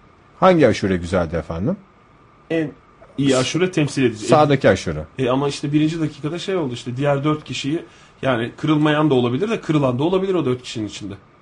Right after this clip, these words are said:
Speaker 2: Yani o işin içine alman lazım. Sürecin içine girmesi lazım diğer aşure yapıcıları da.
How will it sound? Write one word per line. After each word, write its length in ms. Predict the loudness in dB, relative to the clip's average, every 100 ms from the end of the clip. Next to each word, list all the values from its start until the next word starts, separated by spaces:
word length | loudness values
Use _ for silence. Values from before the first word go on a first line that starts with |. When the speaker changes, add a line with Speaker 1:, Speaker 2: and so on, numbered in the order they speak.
| _ _ -2
Speaker 2:
Yani 220 | 0 2
o 180 | 2 0 0
işin 340 | -4 -2 -4 -4
içine 420 | -4 0 0 2
alman 380 | 2 4 4 2
lazım. 220 | 0 -2
Sürecin 480 | -10 2 4 4 0
içine 260 | -4 -4 -2
girmesi 380 | 0 0 0
lazım 300 | 2 2 0
diğer 140 | -2 -2
aşure 320 | -4 -4 -2
yapıcıları 760 | -2 -4 -12 -12 -8 -6 -6
da. 100 | -8